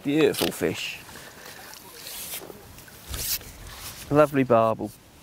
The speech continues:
Two and a half pound, look at that, beautiful fish. Awesome. These are the type of fish that you will catch on dead maggot.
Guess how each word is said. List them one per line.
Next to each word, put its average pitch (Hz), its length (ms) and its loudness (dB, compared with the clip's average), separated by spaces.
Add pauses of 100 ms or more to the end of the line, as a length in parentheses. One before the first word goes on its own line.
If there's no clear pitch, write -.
(1400)
Two 160 220 6
and 143 80 4
a 143 40 4
half 135 280 2
pound, 139 420 2
look 185 120 2
at - 20 6
that, 120 160 2 (120)
beautiful 143 460 6
fish. - 540 0 (400)
Awesome. 139 560 6 (640)
These 175 260 6
are 180 40 -2
the 156 60 -4
type 165 220 6
of 143 80 -2
fish - 300 4
that 127 120 0
you 135 160 4
will 135 140 4
catch - 340 0
on 131 140 2
dead 123 240 4
maggot. 117 380 0